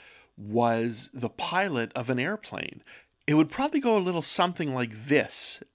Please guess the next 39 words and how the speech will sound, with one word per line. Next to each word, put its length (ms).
And 140
then 120
they 80
would 240
turn 300
around, 560
put 160
on 140
their 120
Ray-Bans, 800
'cause 220
everybody 540
back 240
then 200
did 300
a 100
Jack 360
Nicholson 400
impression, 540
and 140
they'd 140
turn 220
back 280
around 220
and 80
they'd 100
roll 160
their 140
sleeves 340
up, 140
and 100
everybody 280
in 60
the 100
audience 360
would 100
laugh 360
and 100
applaud 460